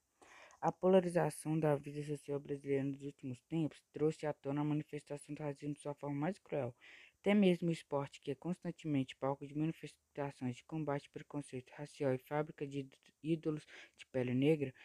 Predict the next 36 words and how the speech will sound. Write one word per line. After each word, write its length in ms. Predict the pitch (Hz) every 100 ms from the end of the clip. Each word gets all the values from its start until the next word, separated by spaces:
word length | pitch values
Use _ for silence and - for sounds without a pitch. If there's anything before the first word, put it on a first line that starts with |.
| -
tem 180 | - 160
visto 320 | 151 160 -
um 40 | 165
crescimento 640 | 160 156 156 147 147 151
alarmante 960 | - 160 170 170 160 151 143 135 151 - - - -
de 120 | 151
casos 340 | - 143 147
de 140 | 143 151
racismo. 520 | 170 180 117 107 123 _ - - _
Somente 520 | - 165 175 202 -
em 60 | 185
dois 180 | 165
mil 160 | 160 170
e 0 |
dezenove 420 | 165 147 147 147
os 80 | 147
casos 320 | - 143 143
de 140 | 139 147
injúria 420 | 143 147 156 151
racial 380 | 147 - 135 135
no 160 | 135
Bra-, 260 | 139 139 294
no 180 | 143 143
esporte 400 | - 135 139 139
brasileiro 540 | 139 143 139 135 143
cresceram 480 | - 143 143 143 147
a 60 |
ponto 260 | - 135 139
de 80 | 139
atingir 340 | 139 143 139
o 60 | 139
maior 240 | 139 143
índice 240 | 151 - 151
em 20 |
cinco 380 | - 170 - 180
anos. 280 | 123 120